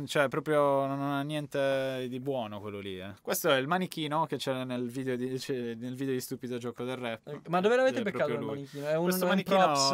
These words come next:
Speaker 1: ce
Speaker 2: eh?
Speaker 1: l'avevamo noi in studio, sicuramente per qualche altra cosa, ed è sempre stato lui. Adesso poverino è bruciato perché una volta ci serviva a dare fuoco a una persona, per un effetto abbiamo dato fuoco a un manichino, però...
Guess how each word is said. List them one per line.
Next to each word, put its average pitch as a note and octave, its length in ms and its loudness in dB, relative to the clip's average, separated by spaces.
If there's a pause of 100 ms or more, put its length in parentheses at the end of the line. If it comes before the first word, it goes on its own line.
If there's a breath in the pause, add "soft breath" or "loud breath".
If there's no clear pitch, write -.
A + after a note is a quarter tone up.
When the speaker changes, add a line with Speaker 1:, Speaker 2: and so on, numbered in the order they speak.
(120)
Speaker 1:
ce E3 60 4
Speaker 2:
eh? E3 40 4
Speaker 1:
l'avevamo F3+ 360 2
noi F3+ 180 -4
in E3+ 140 -8
studio, D3+ 1000 0
sicuramente A#2+ 540 -10
per G#2+ 200 -20
qualche G2+ 320 -14
altra G#2 360 -10
cosa, G#2 580 -12
ed C3 140 -14
è D3+ 40 -6
sempre D#3+ 300 -10
stato D3+ 220 -10
lui. D3 100 -6
Adesso B2+ 280 -8
poverino A#2+ 360 -8
è - 20 -8
bruciato A2 520 -12
perché G#2 240 -16
una G#2+ 80 -12
volta A2+ 240 -12
ci - 80 -16
serviva G#2+ 380 -12
a G2+ 80 -10
dare G#2+ 180 -10
fuoco A2+ 360 -14
a - 20 -12
una A2 140 -10
persona, A#2+ 460 -10
per G#2+ 120 -14
un A2 100 -12
effetto A2+ 320 -12
abbiamo F#2+ 220 -14
dato G2 200 -14
fuoco G2+ 220 -18
a G2+ 60 -18
un G2+ 60 -18
manichino, G2 500 -18
però... F#2 340 -14